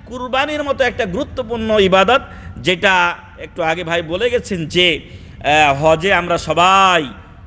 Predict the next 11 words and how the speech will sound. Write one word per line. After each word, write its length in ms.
এই 480
ঐক্যবদ্ধ 580
হই 260
এবং 300
মুসলিমদের 880
আব-, 320
আহ, 260
বাহ্যিকভাবে 1040
তাদের 280
ইসলামী 480
ঐতিহ্য 880